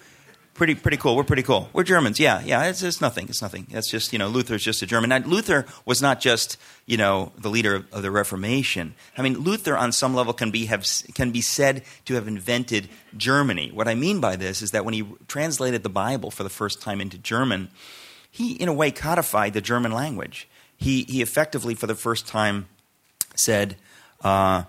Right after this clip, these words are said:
you know, "This is the German language," 'cause there had been all these dialects, and I, I write about this in the book. I was fascinated learning this, to realize that Germany sort of came into being culturally as a nation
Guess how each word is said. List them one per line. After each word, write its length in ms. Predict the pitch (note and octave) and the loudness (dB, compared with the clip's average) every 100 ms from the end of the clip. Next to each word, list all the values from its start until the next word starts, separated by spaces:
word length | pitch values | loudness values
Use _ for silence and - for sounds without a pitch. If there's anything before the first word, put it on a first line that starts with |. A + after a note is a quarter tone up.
| - _ - | -10 _ 0
you 80 | A2 | 2
know, 120 | G2 | 4
"This 240 | B2 C3+ | 4 4
is 220 | - G#2+ | 2 0
the 100 | - | -2
German 260 | G2+ G#2+ G#2 | -2 0 0
language," 300 | A2+ G2+ - | 0 0 -2
'cause 140 | B2 | -4
there 100 | C3 | 0
had 100 | C#3 | 0
been 100 | C3 | 0
all 120 | B2 B2 | 0 -2
these 180 | A2 | -4
dialects, 600 | - G#2+ A#2 G#2+ G#2 - G#2 | -6 -2 -2 0 -4 -6 -4
and 80 | |
I, 80 | A2+ | -2
I 160 | A#2+ A#2 | 0 0
write 240 | A2+ B2 | 0 0
about 240 | A2 A2 G2+ | 2 -2 -2
this 160 | - | -6
in 40 | G2 | -4
the 60 | |
book. 180 | G2 G#2 | -2 0
I 80 | G#2+ | 2
was 140 | A2+ | 0
fascinated 580 | - A2+ A#2 G2+ G2 F#2+ | 0 0 0 -2 -4 -4
learning 360 | G2+ A#2 A#2+ F#2+ | -2 0 0 -2
this, 180 | G2 | -6
to 120 | - G#2 | -6 -2
realize 260 | G#2+ G#2+ | 0 0
that 160 | G2+ - - - | -2 -4 -14 -12
Germany 360 | A2 C#3+ D#3+ C#3+ | 0 2 2 0
sort 160 | - | 0
of 100 | A2+ | -2
came 200 | - B2 | 0 0
into 180 | B2+ A#2 | 0 -2
being 420 | F#2+ A#2+ A#2 G#2+ - - - | -2 0 0 -2 -6 -18 -6
culturally 560 | - C#3 - A2 G2 G2 | -2 -2 0 0 0 0
as 100 | G2 | -2
a 60 | |
nation 560 | G2+ A2 B2+ - F#2+ | -2 -2 0 -2 -6